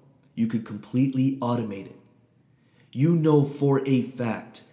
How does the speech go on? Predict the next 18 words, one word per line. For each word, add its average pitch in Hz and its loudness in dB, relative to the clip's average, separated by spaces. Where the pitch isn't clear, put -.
that 120 -2
you 120 0
could 110 -4
really 143 6
step - -4
out 135 -4
and 113 -6
your 113 0
clients 110 -6
would 98 -8
still - -4
see 123 -4
results, 123 -6
that's 117 -2
where 95 -6
a 101 -14
possible 120 -6
potential 110 -6